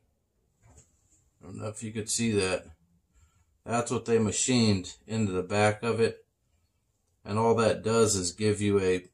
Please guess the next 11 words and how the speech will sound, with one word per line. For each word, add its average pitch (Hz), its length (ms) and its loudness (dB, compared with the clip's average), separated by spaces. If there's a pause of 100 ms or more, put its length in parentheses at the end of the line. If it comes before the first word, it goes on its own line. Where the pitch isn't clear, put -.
a 92 120 -8
pulse, 117 640 0 (100)
pulsated 117 680 2
oil 117 480 0 (960)
to 110 120 -4
your 92 140 0
lifters. 110 760 -2 (1600)
'Cause - 180 -8
fifty-five 110 460 0
Chevys 104 440 0
are 85 220 -6